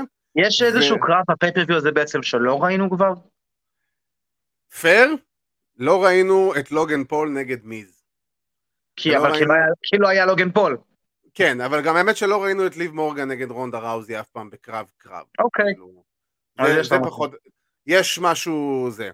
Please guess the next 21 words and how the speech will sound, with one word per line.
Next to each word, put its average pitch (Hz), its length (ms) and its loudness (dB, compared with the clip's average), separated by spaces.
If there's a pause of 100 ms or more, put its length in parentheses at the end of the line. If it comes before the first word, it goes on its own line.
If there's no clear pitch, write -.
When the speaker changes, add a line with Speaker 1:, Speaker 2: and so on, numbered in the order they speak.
(460)
Speaker 2:
אבל 139 180 -6
אוסטין 233 240 -2
תיאורי 196 420 0
נגד 160 200 -6
בובי 175 260 -4
לשלי, 185 420 -4
אני 151 100 -8
לא 170 60 -6
חושב 175 160 -20
שיש 160 180 -16
יותר 160 160 -10
מדי 156 200 -6
מה 147 120 -6
להעמיק 143 380 -6
בקרב 147 420 -8
הזה, 160 360 -6
ב-, 123 220 -6
ב-, 117 160 -8
בהימור 127 440 -6
הזה. 170 260 -4 (540)
אה, 123 600 -6